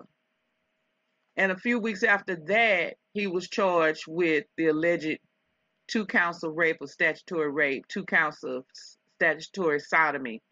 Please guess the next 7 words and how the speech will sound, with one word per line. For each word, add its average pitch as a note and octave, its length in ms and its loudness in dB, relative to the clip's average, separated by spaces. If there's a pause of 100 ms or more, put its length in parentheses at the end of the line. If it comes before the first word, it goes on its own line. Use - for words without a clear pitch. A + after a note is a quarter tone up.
(280)
and D3 160 -6
child D3+ 320 0
mes-, C#3 360 -4
molestation. D3 880 -4 (2000)
So F#3 600 2
this, C4 220 2
these, C4+ 280 4